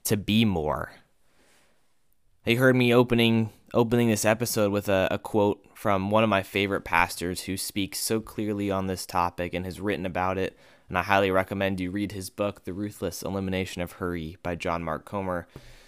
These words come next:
He said, Corrie ten Boom once said that if the devil can't make you sin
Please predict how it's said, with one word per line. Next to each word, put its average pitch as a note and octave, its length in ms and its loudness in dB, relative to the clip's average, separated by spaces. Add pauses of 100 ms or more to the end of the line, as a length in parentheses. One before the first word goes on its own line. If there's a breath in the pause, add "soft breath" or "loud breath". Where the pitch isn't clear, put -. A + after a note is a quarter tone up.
(580 loud breath)
He B2 160 -2
said, A#2+ 480 6
Corrie C#3+ 360 6
ten C#3 320 2
Boom B2+ 240 4
once A#2 240 2
said A2 240 6
that G#2+ 100 0
if A#2 140 -2
the A2+ 80 -2
devil B2 480 6
can't D3+ 340 2
make B2+ 300 0
you C#3 140 2
sin G2 580 0